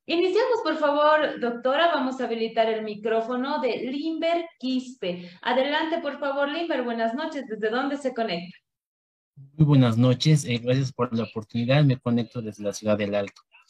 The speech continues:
Speaker 2: Y ante todo, agradecer, eh, por toda la información valiosa que se nos ha brindado esa noche. También a la doctora.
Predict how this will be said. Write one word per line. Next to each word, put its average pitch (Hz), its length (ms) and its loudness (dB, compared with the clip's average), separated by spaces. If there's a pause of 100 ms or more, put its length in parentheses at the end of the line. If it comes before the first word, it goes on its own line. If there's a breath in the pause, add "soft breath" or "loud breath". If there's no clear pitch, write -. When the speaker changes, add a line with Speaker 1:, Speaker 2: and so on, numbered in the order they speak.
(360 loud breath)
Speaker 2:
Y 127 80 0
ante 123 200 0
todo, 139 280 4
agradecer, 123 720 0
eh, 110 460 -8 (240)
por 117 200 2 (140)
toda 127 220 4
la 120 100 -2
información 113 560 -2
valiosa 113 400 -4
que 110 100 -12
se 113 120 -6
nos 110 180 -4
ha 113 140 0
brindado 110 440 -2
esa 110 200 -8
noche. 110 380 -4 (420 soft breath)
También 123 260 2
a 113 140 0
la 107 40 0
doctora. 123 540 0